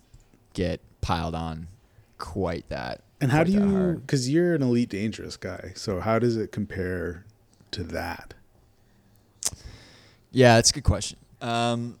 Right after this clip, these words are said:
Speaker 1: so Elite, Elite Dangerous is, like, a really good space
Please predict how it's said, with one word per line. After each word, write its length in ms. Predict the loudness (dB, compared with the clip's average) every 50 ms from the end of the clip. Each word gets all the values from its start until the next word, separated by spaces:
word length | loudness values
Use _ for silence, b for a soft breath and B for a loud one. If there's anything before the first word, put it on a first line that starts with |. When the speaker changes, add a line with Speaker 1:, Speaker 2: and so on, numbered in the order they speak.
| _ _ _ _
Speaker 1:
so 240 | -4 2 2 2 2
Elite, 680 | 4 0 0 0 -2 -4 -6 -6 -2 0 0 0 0 -2 _ _ _ _
Elite 300 | -4 -2 -2 -4 -4 -2
Dangerous 440 | -2 -2 -2 0 -2 -2 -2 -2 -2
is, 140 | -4 -4 -6
like, 240 | -6 -8 -8 -12 -20 _ _ -6
a 60 | -4
really 640 | -4 -4 -4 0 2 4 6 6 6 4 4 2 0 -2 -14 -18 -4
good 640 | 0 4 6 6 8 8 8 6 4 2 0 -2 -6 -8 _ -20 -20 -20 _ -20 _ -20 -20 -12
space 1080 | -4 0 2 4 4 4 2 _ 2 4 4 4 2 2 2 2 2 2 0 -2 -4 -8